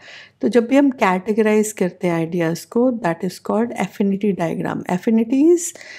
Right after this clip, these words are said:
the idea which like each other। Affinity मतलब प्यार। तो जो आइडियाज़ को आपस में प्यार है, वो एक साथ हमने रख दिए। तो इसको कैटेगराइज्ड, bucketing, that is the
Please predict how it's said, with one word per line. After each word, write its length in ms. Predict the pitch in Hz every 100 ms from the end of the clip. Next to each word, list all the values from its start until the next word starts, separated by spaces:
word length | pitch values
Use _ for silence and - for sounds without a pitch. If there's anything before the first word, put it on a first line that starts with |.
| - _ 220
the 160 | 202 214
idea 300 | 196 208 208
which 180 | 214 -
like 520 | 214 202 208 208 -
each 220 | 214 196
other। 360 | 190 175 175 196 - 196 190 185
Affinity 380 | 185 214 208 208
मतलब 360 | 220 226 247 247
प्यार। 280 | 202 165 165 - - - - -
तो 80 | 214
जो 260 | 202 247
आइडियाज़ 540 | 226 208 208 214 214 214
को 100 | 208
आपस 340 | 196 196 208
में 120 | 202
प्यार 340 | 202 190 196 220
है, 100 | 233
वो 180 | 226
एक 180 | 196 190
साथ 240 | - 185 180 -
हमने 380 | 180 185 277 269
रख 180 | 180 156
दिए। 340 | 175 175 175
तो 280 | - 220 196
इसको 600 | 180 - 196 180 175 175 _ -
कैटेगराइज्ड, 1160 | 190 185 185 180 180 175 170 180 180 170 170 - - - - - 175
bucketing, 1000 | 196 190 208 196 196 185 175 175 180 190 - - - - _ 214 190 262 254
that 220 | 185 180 196
is 140 | 185 -
the 120 | 226